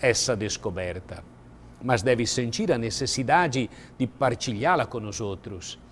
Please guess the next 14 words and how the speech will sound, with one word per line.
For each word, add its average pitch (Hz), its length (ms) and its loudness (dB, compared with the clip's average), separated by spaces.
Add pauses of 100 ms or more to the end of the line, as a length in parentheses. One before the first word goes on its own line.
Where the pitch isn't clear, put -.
(120)
a 190 80 4
fim 226 220 0
de 185 100 2
que 175 280 8
também 185 460 2
eles 202 720 0 (520)
possam 165 480 0
encontrar 143 720 2
o 131 100 2
verdadeiro 123 680 0
sentido 113 960 -2 (520)
para 117 420 4 (100)
a 104 120 -6
sua 131 480 0